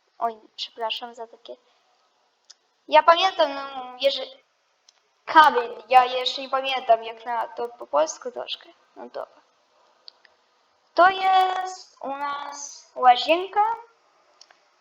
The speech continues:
Dywan. I już. Dzisiaj raz.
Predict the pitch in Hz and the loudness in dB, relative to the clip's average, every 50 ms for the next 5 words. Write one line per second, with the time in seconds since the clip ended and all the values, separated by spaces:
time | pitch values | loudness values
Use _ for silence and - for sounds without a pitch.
0 | - - - - - _ _ _ _ _ _ _ _ _ _ _ _ _ - 262 | -12 -12 -12 -12 -18 _ _ _ _ _ _ _ _ _ _ _ _ _ -18 -14
1 | 240 233 285 294 277 262 254 247 240 233 226 226 233 269 330 392 392 _ _ _ | -6 -2 -2 -2 -2 0 2 4 4 4 2 -2 -4 -8 -10 -12 -14 _ _ _
2 | _ _ _ _ _ _ _ _ _ _ _ _ _ _ _ _ _ _ _ _ | _ _ _ _ _ _ _ _ _ _ _ _ _ _ _ _ _ _ _ _
3 | _ _ _ _ - - 359 - 640 494 - 480 - - - - _ _ _ _ | _ _ _ _ -10 -8 -6 -4 -4 -4 -4 -6 -8 -16 -18 -20 _ _ _ _
4 | _ _ _ _ _ _ _ _ _ _ - 269 285 285 - 294 285 277 269 269 | _ _ _ _ _ _ _ _ _ _ -10 -6 -4 -2 2 2 2 2 0 -6
5 | 262 269 294 302 294 294 - - - - - - | -8 -8 -8 -10 -12 -14 -18 -20 -20 -20 -20 -20